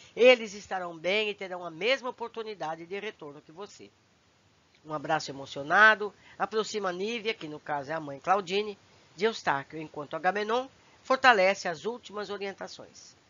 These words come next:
Lembre-se, Eustáquio, que sua mãe somente está voltando à crosta para apoiá-lo em sua jornada, pois ela não necessitaria mais retornar à maternidade, ou melhor, retornar à materialidade.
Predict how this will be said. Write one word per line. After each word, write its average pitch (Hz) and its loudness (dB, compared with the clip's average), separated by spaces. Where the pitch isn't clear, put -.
Lembre-se, 202 8
Eustáquio, 160 -6
que 165 -18
sua 220 -6
mãe 165 -8
somente 208 0
está 262 -2
voltando 208 -4
à 220 2
crosta 165 -10
para 170 0
apoiá-lo 185 4
em 175 -10
sua 226 -10
jornada, 185 -2
pois 156 -6
ela 214 4
não 226 -2
necessitaria 151 -10
mais 170 -4
retornar 269 4
à 247 6
maternidade, 220 0
ou 185 -8
melhor, 147 -2
retornar 190 0
à 190 4
materialidade. 202 2